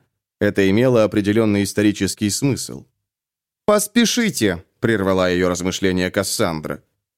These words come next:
Вмешался Кейн. «Надо ли доставать из стены? Может быть, он уже указывает в нужную сторону?» «Он обращен на юго-восток», ответила София. «Назад, на побережье.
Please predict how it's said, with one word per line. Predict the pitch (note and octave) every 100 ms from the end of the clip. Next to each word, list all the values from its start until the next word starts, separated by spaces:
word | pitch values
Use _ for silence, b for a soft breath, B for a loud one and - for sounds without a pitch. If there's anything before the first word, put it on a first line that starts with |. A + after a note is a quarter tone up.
| _
Вмешался | A#2 C#3+ D#3+ - F3+ D#3+ F#3
Кейн. | E3+ G#2+ D#2+ - _ _ _ _ _
«Надо | F#2 A#2 D#3+ D#3+
ли | D#3 C#3
доставать | C3 G#2 C3+ D3 D3 B2+
из | G#2+
стены? | - C3 C3+ A2+ D#2 _ _ -
Может | F2 G#2 G2+ G2
быть, | G2+ A2 A2+
он | A2
уже | G#2 B2 F#3+
указывает | D#3+ C3+ G#2 F2 F2 E2
в | F#2
нужную | F2 F2 F2
сторону?» | - G2 E2+ D#2+ D#2 - _ _ _ _ _ _ _ _
«Он | F3 F3 F#3
обращен | E3+ F3 - F#3+ F3+
на | F3+
юго-восток», | F3+ E3 E3+ E3 - G3+ - - _ -
ответила | F#2+ G2+ G2 F2+ F2
София. | F#2 F#2 G#2+ F2+ D#2+ _ _ _ _ _ _ -
«Назад, | D#3 F3 D#3+ F#3 D#3+
на | C#3+
побережье. | D3+ D#3 F3 E3+ A#2 A2+ G#2+